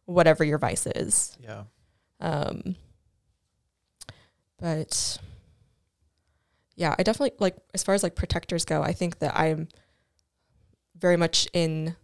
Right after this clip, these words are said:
Speaker 1: kind of the, I definitely have perf-, perfection, bleh, bleh, bleh, bleh, bleh, perfectionism tendencies. I feel like if I can do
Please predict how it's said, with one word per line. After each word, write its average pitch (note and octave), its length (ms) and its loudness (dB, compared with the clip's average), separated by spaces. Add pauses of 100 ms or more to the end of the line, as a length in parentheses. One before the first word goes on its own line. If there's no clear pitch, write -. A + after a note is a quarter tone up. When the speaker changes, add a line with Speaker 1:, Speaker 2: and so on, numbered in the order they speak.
Speaker 1:
kind D#3 240 -4
of D3+ 120 -6
the, C#3+ 300 0
I E3 60 0
definitely D#3+ 320 -2
have D#3 380 -6
perf-, - 200 -10 (180)
perfection, - 760 -6
bleh, D#3 260 -4
bleh, F#3 220 -4
bleh, - 160 0
bleh, - 280 -4
bleh, - 260 -2 (460)
perfectionism F3 840 -4 (600)
tendencies. D#3 920 -2 (880)
I F3+ 60 -4
feel E3+ 160 0
like D#3+ 260 0
if - 160 -6
I D#3 440 0 (2500)
can F#3 140 -2
do E3 140 -4